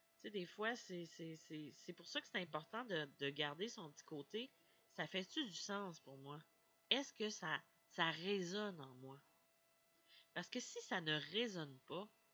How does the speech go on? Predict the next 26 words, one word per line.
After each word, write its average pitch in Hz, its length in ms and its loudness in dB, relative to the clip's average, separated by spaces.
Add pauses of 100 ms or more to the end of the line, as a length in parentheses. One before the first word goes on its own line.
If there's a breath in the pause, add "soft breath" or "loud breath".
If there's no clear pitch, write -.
(1500)
ça - 220 -2
sert 247 260 4
à 233 100 6
rien 240 320 0
de 180 180 2
s'a-, 214 340 -2
de, 156 400 -2
de, 147 240 -4
de 139 180 -4
s'acharner 208 800 2
dans 175 160 0
une 151 220 -8
direction 160 640 -4
qui, 156 280 -8 (1000 loud breath)
qui 170 160 4
a, 156 160 4 (800)
qui - 140 -4
fait 160 260 -4
pas, 190 280 -2 (460)
qui 165 160 -12
nous 170 140 -8
donne 180 320 0
pas 214 320 0
envie 160 480 -2
d'y 156 180 -4
aller. 147 320 -2